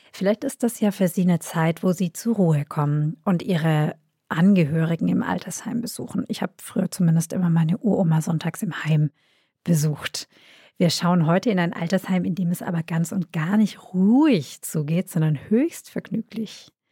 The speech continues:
Wo liegt denn dieses Altersheim, in dem es so vergnüglich zugeht?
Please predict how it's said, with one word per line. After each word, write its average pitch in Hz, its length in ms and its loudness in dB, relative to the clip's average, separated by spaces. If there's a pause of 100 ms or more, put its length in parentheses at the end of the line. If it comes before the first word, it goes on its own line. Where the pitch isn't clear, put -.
(460)
Wo 185 120 2
liegt 185 260 -2
denn 453 120 -4
dieses 160 260 0
Altersheim, 160 520 -4
in 151 100 -2
dem 151 120 -2
es - 100 -10
so - 100 -8
vergnüglich 160 640 -4
zugeht? 151 680 -6